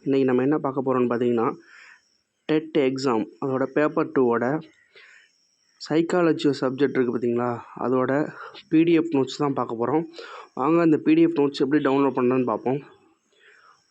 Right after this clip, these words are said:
முதல்ல உங்க மொபைல்ல YouTube ஓப்பன் பண்ணீங்க. ஓப்பன் பண்ணி சர்ச் பார்ல Mobitech அப்படின்னு டைப் பண்ணீங்க.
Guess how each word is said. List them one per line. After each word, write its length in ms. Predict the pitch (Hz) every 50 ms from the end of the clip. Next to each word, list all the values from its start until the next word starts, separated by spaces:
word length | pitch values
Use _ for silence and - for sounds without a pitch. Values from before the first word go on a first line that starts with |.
| _ _ -
முதல்ல 520 | 135 139 151 160 165 165 156 147 - - - _ _
உங்க 380 | - 143 139 139 135 135 135 135
மொபைல்ல 360 | 135 147 147 143 139 143 151 151 143
YouTube 360 | 143 147 156 147 160 147 139 135
ஓப்பன் 300 | 123 123 127 123 120 120
பண்ணீங்க. 400 | 120 123 123 123 123 123 120 - _ _ _ _ _ _ _ - - - - -
ஓப்பன் 280 | - 139 135 147 143 139
பண்ணி 280 | 131 131 135 143 165 165
சர்ச் 360 | - - 151 139 131 - 147
பார்ல 360 | 139 131 123 127 135 139 - - 147
Mobitech 520 | 139 143 160 160 160 - - 143 127 - - -
அப்படின்னு 280 | 131 127 143 139 143
டைப் 240 | 131 127 123 120 -
பண்ணீங்க. 380 | 127 123 123 120 117 117 120